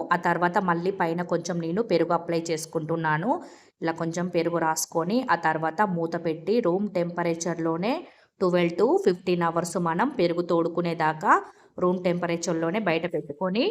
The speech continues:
వేసుకోవాలి. చూడండి, నేను ట్వెల్వ్ అవర్స్ తర్వాత చూపిస్తున్నాను. ఎంత చక్కగా స్వీట్ పెరుగు గడ్డలాగా అయింది చూడండి. ఇప్పుడు దీన్ని మనం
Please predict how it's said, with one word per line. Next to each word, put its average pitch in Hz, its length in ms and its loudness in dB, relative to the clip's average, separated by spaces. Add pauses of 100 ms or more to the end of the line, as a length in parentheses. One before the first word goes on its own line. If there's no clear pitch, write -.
(920)
వేసుకోవాలి. 175 720 2 (720)
చూడండి, 180 420 2 (100)
నేను 180 200 0 (340)
ట్వెల్వ్ 175 340 4
అవర్స్ 170 320 -2
తర్వాత 165 300 -2 (120)
చూపిస్తున్నాను. 165 760 -6 (200)
ఎంత 170 280 -6 (140)
చక్కగా 170 320 -6 (280)
స్వీట్ 214 300 10 (100)
పెరుగు 196 300 10 (160)
గడ్డలాగా 185 540 6 (100)
అయింది 175 280 4 (120)
చూడండి. 170 500 4 (480)
ఇప్పుడు 202 240 6 (100)
దీన్ని 190 300 4
మనం 202 180 6